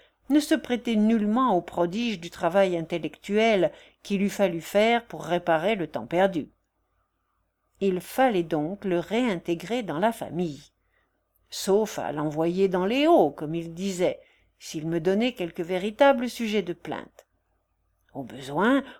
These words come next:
on pouvait l'occuper encore plus loin, du côté de Sion, où Félicie, par suite de l'héritage de son frère,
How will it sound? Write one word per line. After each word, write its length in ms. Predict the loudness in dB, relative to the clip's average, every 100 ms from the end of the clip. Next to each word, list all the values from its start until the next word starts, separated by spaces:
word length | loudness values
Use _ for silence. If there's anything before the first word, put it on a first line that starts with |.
| -6
on 120 | -6
pouvait 320 | -4 0 2
l'occuper 480 | 2 -2 -8 -4 -2
encore 300 | -2 -2 -6
plus 220 | -4 2
loin, 400 | 4 6 4 0 -6 _ -16
du 140 | -12 -6
côté 300 | -4 -2 0
de 140 | 0
Sion, 460 | -2 0 2 0 -4 _ _ _ _ -10
où 60 |
Félicie, 840 | -4 -2 -2 -4 -6 0 0 0 -4
par 180 | -6 -6
suite 340 | -6 -6 -4 -2
de 160 | -2
l'héritage 540 | 0 -2 -4 -4 -4 -6
de 80 |
son 200 | -12 -14
frère, 520 | -12 -2 4 4 4